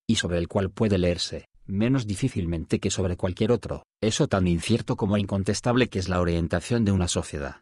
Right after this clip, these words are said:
Paralelamente a este conjunto de objetos constituidos correlativa y consubstancialmente a las necesidades,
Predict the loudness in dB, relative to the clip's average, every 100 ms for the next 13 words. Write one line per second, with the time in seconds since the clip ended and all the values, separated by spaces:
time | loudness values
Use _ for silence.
0 | -4 0 2 2 2 2 2 2 2 2
1 | 4 4 4 4 4 2 0 0 0 0
2 | -2 -4 -2 -4 0 2 2 2 0 0
3 | 0 2 0 2 2 2 0 -2 -2 0
4 | 2 4 2 2 0 0 -2 -4 -4 -2
5 | -4 -6 -10 -14